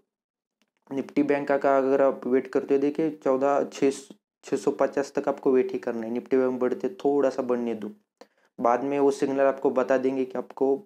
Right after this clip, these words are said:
कॉल ही लेना है। लेकिन मान लीजिए ज़्यादा फ्लक्चुएशन नहीं है या फिर निफ्टी बैंक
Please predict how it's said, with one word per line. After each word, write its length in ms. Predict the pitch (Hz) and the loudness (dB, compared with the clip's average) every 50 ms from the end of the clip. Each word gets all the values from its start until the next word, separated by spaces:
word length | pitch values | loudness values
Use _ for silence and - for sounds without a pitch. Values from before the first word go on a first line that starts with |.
| - - - - | -14 -20 -8 -2
कॉल 200 | - 135 127 127 | 0 2 2 2
ही 120 | 127 131 123 | 2 2 2
लेना 260 | 120 113 110 107 110 | 0 0 -4 -6 -8
है। 80 | 110 107 - - - - _ _ _ - | -12 -16 -18 -20 -20 -20 _ _ _ -4
लेकिन 180 | 139 - 151 143 | -2 0 0 2
मान 200 | 143 147 151 156 | 2 2 2 2
लीजिए 360 | 156 151 151 160 156 151 - _ _ _ _ _ _ _ _ _ _ _ _ _ _ _ _ _ _ - 131 | 2 2 2 0 0 -2 -4 _ _ _ _ _ _ _ _ _ _ _ _ _ _ _ _ _ _ -14 -8
ज़्यादा 360 | 120 - 139 135 135 147 147 | -2 0 2 2 2 2 0
फ्लक्चुएशन 720 | 147 - 143 143 147 - - - 151 143 147 - 156 143 | 0 0 0 0 -2 -2 0 0 2 2 2 0 -2 -2
नहीं 240 | 139 135 131 131 127 | -2 -2 0 0 2
है 80 | 127 127 | 2 2
या 140 | 131 131 | 2 0
फिर 280 | 127 - - 143 143 131 | 0 0 0 0 0 0
निफ्टी 320 | 131 131 135 135 - - | 0 -2 -2 -2 -2 -2
बैंक 280 | 147 135 147 143 - | 0 0 0 -2 -4